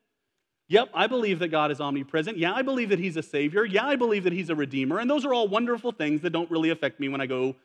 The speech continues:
to work tomorrow. Instead, he calls on us to worship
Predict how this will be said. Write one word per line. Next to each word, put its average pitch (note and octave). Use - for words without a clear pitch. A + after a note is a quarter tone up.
to D3+
work B2
tomorrow. B2+
Instead, E3
he D3+
calls F3+
on B2+
us G#2+
to -
worship A#2